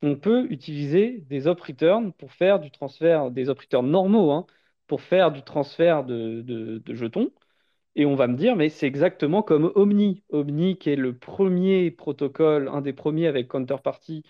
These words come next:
protocole de transfert de jetons, de N F T, de trucs un peu comme ça.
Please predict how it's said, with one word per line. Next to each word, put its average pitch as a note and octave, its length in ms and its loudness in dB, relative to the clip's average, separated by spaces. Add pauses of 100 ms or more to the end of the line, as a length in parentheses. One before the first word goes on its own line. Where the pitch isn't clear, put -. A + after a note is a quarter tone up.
(280)
protocole D#3+ 840 2 (380)
de C3 80 -8
transfert D#3 840 0
de C3+ 160 -6
jetons, C#3+ 880 -4
de C3+ 220 -4
N C3+ 240 0
F C3 100 -20
T, C#3+ 160 0
de C#3 140 -4
trucs C#3+ 240 -8
un B2+ 80 -4
peu B2+ 100 -8
comme A#2+ 220 -4
ça. G#3 320 -2